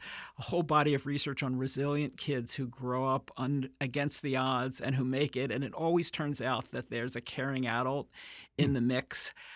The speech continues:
Speaker 1: In fact, Yuri Bronfenbrenner, who was one of the great child development scholars in America over the last fifty years, who co-founded the Head Start program, at the end of his life was asked, you know, "Can you,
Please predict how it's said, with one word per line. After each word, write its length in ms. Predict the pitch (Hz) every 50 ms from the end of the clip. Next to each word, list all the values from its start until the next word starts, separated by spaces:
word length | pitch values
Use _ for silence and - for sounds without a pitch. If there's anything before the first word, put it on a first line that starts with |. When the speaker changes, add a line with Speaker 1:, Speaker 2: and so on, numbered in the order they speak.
| - -
Speaker 1:
In 140 | - 143 151
fact, 280 | - 156 151 143 -
Yuri 240 | 139 147 160 170 165
Bronfenbrenner, 680 | 147 165 156 151 160 - 170 160 131 147 143 147 139 127
who 320 | 123 143 139 131 127 127 131 - _ _ _ _ _ - -
was 160 | 143 139 -
one 120 | 170 156
of 60 | 147
the 60 | 135 131
great 240 | 135 147 147 143
child 320 | - - 156 143 139 147 135
development 480 | 135 127 127 127 139 135 - 127 135
scholars 540 | - - - - 135 135 139 139 135 135 127
in 80 | 135 127
America 640 | 127 123 123 120 127 131 - - 123 123 113 - - - _
over 200 | 139 135 113 127
the 80 | 107 127
last 280 | 131 131 131 127 - -
fifty 280 | - 147 139 - 135
years, 280 | 131 135 135 135 131 -
who 80 | 143
co-founded 600 | 131 - - 143 135 - 143 135 135 131 143 131
the 80 | - 131
Head 220 | - - 147 135
Start 340 | - - - 143 127 - -
program, 480 | - - 147 139 131 131 135 135 135 131
at 100 | 123 -
the 140 | - - -
end 200 | 135 156 165 165
of 40 | 147
his 160 | 147 139 - 139
life 260 | 139 139 135 135 -
was 180 | - 135 135 139
asked, 400 | 127 127 135 - - - - - - - - - - - -
you 40 | -
know, 60 | 151
"Can 240 | 139 - - 160 170
you, 260 | 160 160 156 156 151